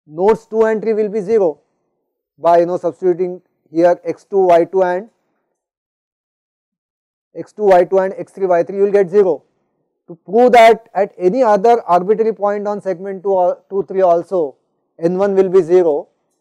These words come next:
you can form a eq-, uh, equation of this segment two, three,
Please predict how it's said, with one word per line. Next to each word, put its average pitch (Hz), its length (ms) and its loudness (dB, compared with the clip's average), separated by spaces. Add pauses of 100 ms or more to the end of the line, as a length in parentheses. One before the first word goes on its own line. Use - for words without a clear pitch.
(200)
you 180 100 -18
can 196 340 -10 (480)
form 202 300 -4
a 214 100 -12
eq-, 170 180 -10 (240)
uh, 190 100 -12 (100)
equation 190 480 -6
of 175 180 -6
this 180 160 -2
segment 151 480 -10 (540)
two, 180 100 -4
three, 156 240 -12